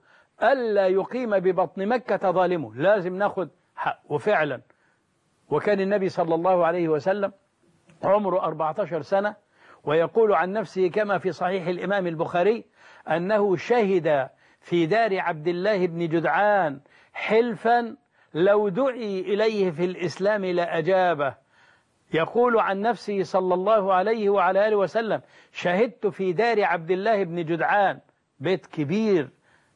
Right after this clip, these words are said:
قريش، عبد الله بن جدعان، عملوا فيه مؤتمر، المؤتمر ده لنصرة المظلوم، بس على حق،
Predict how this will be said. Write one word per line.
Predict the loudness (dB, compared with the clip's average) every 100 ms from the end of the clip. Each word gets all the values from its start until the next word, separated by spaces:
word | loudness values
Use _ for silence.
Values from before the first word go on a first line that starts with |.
| _ -2
قريش، | 2 2 2 -4 -14 -16
عبد | -6 -4 -2
الله | 0 2 2
بن | -2 -6
جدعان، | -4 -2 -2 -4
عملوا | -4 -2 -2 -4
فيه | -4 -6
مؤتمر، | -6 -4 -2 0 -2 -6 _ -20 _
المؤتمر | -6 -6 -2 0 2 0
ده | 0 0
لنصرة | 0 0 0 0 -2 -2
المظلوم، | -2 0 0 0
بس | -2 -4 0
على | 2 2
حق، | 2 0 0